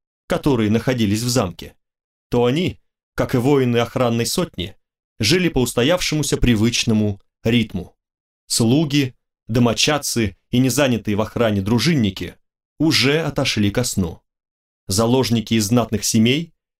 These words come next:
находились в отведенных для них комнатах, а подневольные забитые рабы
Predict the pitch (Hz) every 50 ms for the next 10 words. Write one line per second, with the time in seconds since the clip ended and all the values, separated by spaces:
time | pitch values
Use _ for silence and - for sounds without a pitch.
0 | _ _ - - - - 175 156 160 170 165 160 - - 127 123 - 117 120 113
1 | 156 170 160 160 156 139 123 104 113 117 113 117 120 - - - 170 139 110 98
2 | 87 - - 82 - _ _ _ _ _ _ _ _ _ _ - 101 - 117 104
3 | 120 120 120 139 139 127 113 107 107 104 95 92 120 104 113 117 - - 104 98
4 | 104 104 98 101 131 160 160 151